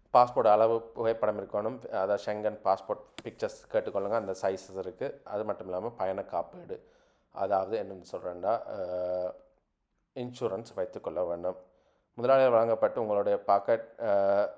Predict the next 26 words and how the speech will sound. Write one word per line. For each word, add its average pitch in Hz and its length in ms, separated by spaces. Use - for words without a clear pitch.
இதுல 101 180
வந்து 98 640
செலவுல 95 420
இருந்து 92 480
இது 95 180
பண்ண 87 180
வேணும். 95 260
மற்றது 98 340
பி 107 200
சி 95 160
சி, - 360
போலீஸ், - 440
அஹ், 92 400
அனுமதி 92 400
சான்றிதழ், 87 340
அதாவது 90 460
போலீஸ் 110 300
கிளியரன்ஸ் 101 360
சர்டிஃபிகேட்னு 92 400
சொல்லுவாங்க. 87 540
அடுத்தது 95 380
வந்து 85 280
விமானம் 101 360
மற்றும் 92 340
பயண, 92 460
அஹ், 92 440